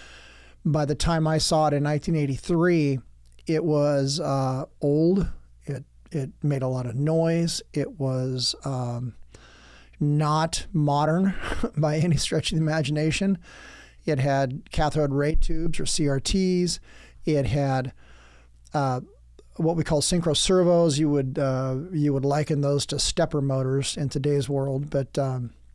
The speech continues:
at the time we didn't have stepper motors. We didn't have the computer technology that we have now. And so what a synchro servo was, was a, uh, made by the Singer Sewing Machine Company. You turned a knob, you know, at your equipment inside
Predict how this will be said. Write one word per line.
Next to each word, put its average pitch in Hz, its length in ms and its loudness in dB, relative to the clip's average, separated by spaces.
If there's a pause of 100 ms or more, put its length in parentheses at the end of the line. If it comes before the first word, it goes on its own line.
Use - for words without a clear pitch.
(500)
at 160 80 -2
the 160 80 -2
time 175 240 2
we 156 80 2
didn't 143 180 0
have 185 240 2
stepper 151 340 0
motors. 143 440 0
We 156 80 -6
didn't 127 100 -4
have 135 160 -2
the 131 80 -8
computer 143 340 -2
technology 131 640 -4
that 139 160 -6
we 131 120 -6
have 131 200 -4
now. 160 320 0 (560)
And 156 160 0
so 156 280 4
what 147 180 2
a - 20 2
synchro 165 340 0
servo 160 720 2
was, 147 540 0 (180)
was 151 260 0
a, 135 300 0 (260)
uh, 139 200 -4
made 156 260 2
by 147 160 2
the 131 100 -2
Singer 165 300 0
Sewing 165 320 0
Machine 139 300 -2
Company. 135 420 -4 (500)
You 151 140 0
turned 170 320 0
a 143 40 0
knob, 143 520 0 (500)
you 160 120 0
know, 135 120 0
at 147 220 -2
your 139 80 0
equipment 151 480 -2
inside 143 720 0